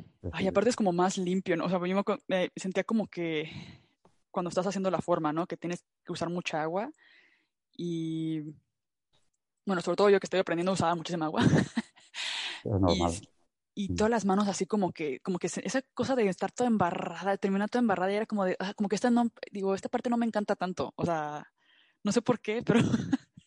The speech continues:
Speaker 1: no debería decirlo porque trabajo con cerámica y debería de estar acostumbrada, pero,
Speaker 2: No, hay gente
Speaker 1: pero
Speaker 2: que
Speaker 1: el
Speaker 2: no le gusta.
Speaker 1: retorneado era tan así como, ah, no sé, de hecho me emocionaba retorneando y se me rompían las piezas porque estaba como tan, así como tan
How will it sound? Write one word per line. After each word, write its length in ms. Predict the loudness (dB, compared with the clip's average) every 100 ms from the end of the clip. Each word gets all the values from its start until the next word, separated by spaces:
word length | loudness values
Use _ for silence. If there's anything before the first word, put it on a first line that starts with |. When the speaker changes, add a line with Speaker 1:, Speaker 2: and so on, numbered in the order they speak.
| -8 -2 6
Speaker 1:
no 140 | 8
debería 220 | 10 10
decirlo 220 | 8 6
porque 180 | 4 4
trabajo 260 | 4 2 2
con 160 | 0 2
cerámica 400 | 2 2 0 0
y 40 |
debería 340 | 2 0 0
de 300 | 0 0 -2 -4
estar 220 | -6 -4
acostumbrada, 480 | -2 -2 0 2 2
pero, 340 | 2 -2 -4 _ -20 -2
Speaker 2:
No, 120 | 4
hay 80 | 4
gente 180 | 6 8
Speaker 1:
pero 80 | 8
Speaker 2:
que 20 |
Speaker 1:
el 40 |
Speaker 2:
no 60 | 8
le 80 | 6
gusta. 220 | 6 4
Speaker 1:
retorneado 380 | 4 4 2 2
era 120 | -2
tan 340 | -2 -2 -2
así 180 | -4 -6
como, 260 | -4 -4 -4
ah, 360 | -6 -6 -6 -10 -14 -18 -18 -18 -20 -20 _ -20 _ -12
no 160 | -10
sé, 180 | -6 -6
de 60 | -6
hecho 140 | 0 2
me 60 |
emocionaba 340 | 4 4 4 6
retorneando 520 | 4 4 4 4 4
y 40 |
se 80 | 2
me 80 | -2
rompían 300 | -4 -2 -2
las 120 | 0
piezas 260 | 0 0 0
porque 180 | -6 -4
estaba 180 | -4
como 180 | -2 -2
tan, 220 | 0 -2
así 160 | -2 -4
como 200 | -4 -2
tan 520 | 0 -2 -4 -10 -14